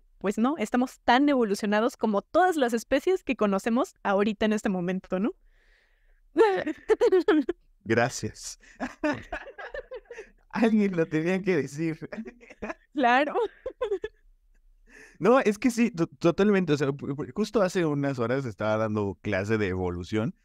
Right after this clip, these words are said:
Speaker 2: y estábamos hablando de esta, de, de este, de esta onda. O sea, mira, aquí al ladito tengo una de estas, de estas Biblias que,
Speaker 1: Ah.
Speaker 2: que, que tomamos.
Speaker 1: ¿O tienes tu tatuaje del árbol de Darwin?
Speaker 2: Aquí, no, no es cierto.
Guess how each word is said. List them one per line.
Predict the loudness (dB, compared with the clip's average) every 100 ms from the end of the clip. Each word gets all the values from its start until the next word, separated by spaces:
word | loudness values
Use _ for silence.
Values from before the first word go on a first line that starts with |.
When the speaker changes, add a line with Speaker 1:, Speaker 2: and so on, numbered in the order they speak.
| _ -8
Speaker 2:
y | -4
estábamos | 0 2 2 0
hablando | 0 0 0 2
de | 2 0
esta, | 0 0 -2 -6 _ _ -8
de, | 0 0 2
de | 0 -2
este, | -2 0
de | 0 0 0
esta | -2 0 2
onda. | 2 0 -2
O | -4
sea, | -2 -2
mira, | 0 0 -2
aquí | -2
al | 0
ladito | 2 0 -2 -4 -6 _ _ _
tengo | -6 -2 0 0
una | 0 0 0
de |
estas, | -2 -2 -4 -4 -12 -8
de | -4
estas | -2 -2 0
Biblias | 0 2 0 0 -6
que, | -8 -6 -6 -8 2
Speaker 1:
Ah. | 2 2 0 -2 -4 -10 -20 _ -8 0
Speaker 2:
que, | 2 2 -2
que | -4
tomamos. | -2 0 0 0
Speaker 1:
¿O | 0
tienes | 0 -2 0
tu | 0
tatuaje | 0 0 2 0 0 -2
del | 0 0 0
árbol | 0 -2 -2
de | -2 0
Darwin? | 0 0 -2 -4 _ -16 -16 -20 -20 _ _ _ _
Speaker 2:
Aquí, | -4 -2 -4 -12 -6
no, | -2 0
no | 0
es | 0
cierto. | -2 -2